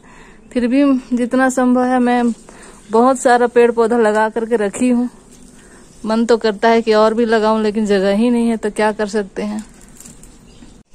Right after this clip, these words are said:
तो ये हो गया है, इतना ही मैं तोड़ी, बहुत ज्यादा नहीं। अब मैं चलती हूँ, इसको धो करके रख देती हूँ, उसके बाद फिर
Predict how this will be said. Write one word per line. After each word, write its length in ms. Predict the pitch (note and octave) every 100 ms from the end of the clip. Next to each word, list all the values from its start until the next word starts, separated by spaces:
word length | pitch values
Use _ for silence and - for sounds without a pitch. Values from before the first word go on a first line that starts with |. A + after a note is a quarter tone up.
| - - - -
तो 60 | G#3+
ये 240 | G#3+ A3
हो 180 | A#3 A#3+
गया 220 | A#3 A#3+ A#3+
है, 180 | B3+ C#4 _ _ -
इतना 260 | - - G#3+
ही 120 | A#3
मैं 200 | A#3+ A#3
तोड़ी, 280 | A#3 A3+ A#3+
बहुत 260 | A3 A#3
ज्यादा 240 | G#3+ G3+ G#3+
नहीं। 220 | A3 B3 - - - - - - _ - - _ _ _ - _ _ - - A3+
अब 100 | G#3+
मैं 180 | A3+ A#3
चलती 400 | B3+ B3+ C4 D4
हूँ, 160 | D4
इसको 260 | C#4 - C4
धो 240 | C4 D4
करके 280 | D4 D4 D4
रख 200 | C#4+ C4+
देती 260 | C#4+ C#4+ C#4+
हूँ, 200 | D4+ F4 - - - - - - - - - - - - - - - - - - - - -
उसके 300 | - - G3+ F3
बाद 220 | G#3 G#3+
फिर 220 | - A3+